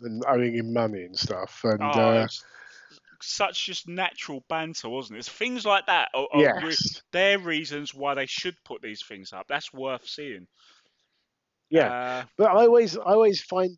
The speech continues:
Speaker 1: that watching, watching people put their face paint on, or just watching people put their, yeah, getting themselves prepared in that way, that physical change, I always find that fascinating.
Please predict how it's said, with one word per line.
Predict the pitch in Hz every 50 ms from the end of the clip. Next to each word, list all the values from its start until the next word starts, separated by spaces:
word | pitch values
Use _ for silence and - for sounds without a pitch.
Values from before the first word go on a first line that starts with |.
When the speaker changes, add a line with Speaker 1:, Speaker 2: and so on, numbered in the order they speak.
| _ _ _ _ -
Speaker 1:
that | - - - _ _ _ _
watching, | 170 185 196 - - - 170 170 175 170 165 170 - -
watching | - 160 185 180 - - - 170 170 151
people | - 151 156 151 - 160 147
put | - - 175 170
their | - 147 147 135
face | - - 156 151 139 - -
paint | - - 135 120 113 107
on, | 110 107 104 101
or | 107 110
just | 107 127 127 - -
watching | 135 147 147 - - 131 131
people | 123 - 139 123 127 123 123
put | - 147 120 123
their, | 131 127 123 135
yeah, | 135 131 123
getting | 113 135 139 135 143 139
themselves | 135 131 120 - - 135 127 123 -
prepared | _ - 143 123 - - 135 131 127 123 113 117
in | 117 117
that | 123 123 104 117
way, | 120 120 123 117 110 104 101 98
that | 120 123 110 117
physical | - - - 147 131 - - - - - 127 127 120
change, | - - - 135 127 120 107 98 101 104 107
I | 120 - 127 143
always | 170 180 170 151 135
find | - - 139 131 127 127
that | 127 113 104 -
fascinating. | - 127 - - - 120 104 95 92 - - - 95